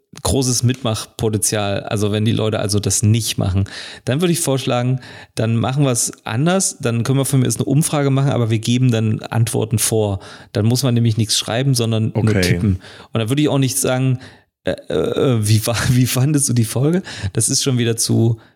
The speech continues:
Speaker 1: zu, nicht zu kompliziert, aber... Hm,
Speaker 2: Hm.
Speaker 1: sondern wir überlegen uns dann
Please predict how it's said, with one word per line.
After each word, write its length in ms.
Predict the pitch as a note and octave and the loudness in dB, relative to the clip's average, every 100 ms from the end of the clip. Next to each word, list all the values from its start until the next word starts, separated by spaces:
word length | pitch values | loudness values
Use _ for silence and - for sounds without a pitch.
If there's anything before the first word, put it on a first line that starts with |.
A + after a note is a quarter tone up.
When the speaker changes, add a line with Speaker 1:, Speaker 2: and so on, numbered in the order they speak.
| _ | _
Speaker 1:
zu, 600 | - - A2+ A2 G#2+ - - _ | -6 0 4 4 2 0 -10 _
nicht 240 | A#2 A2 | 0 2
zu 60 | - | 0
kompliziert, 640 | - G#2+ G#2 - C3+ D3+ F#2+ | -2 -2 0 -2 0 2 2
aber... 420 | A#2 A2 G#2+ G#2+ - _ _ | 0 0 0 -4 -12 _ _
Hm, 380 | C3+ D#3+ F#3+ G3+ - - | 2 4 4 2 -2 -8
Speaker 2:
Hm. 300 | G2+ F#2 F#2 | -4 -4 -2
Speaker 1:
sondern 540 | - B2 C3 C3 C3 C3 | -2 0 0 2 2 0
wir 180 | A#2+ G#2+ | 0 0
überlegen 380 | A2+ A2+ B2+ C#3 | 2 2 2 2
uns 200 | C3 - | 2 0
dann 460 | B2+ B2 B2+ B2 | 0 2 4 2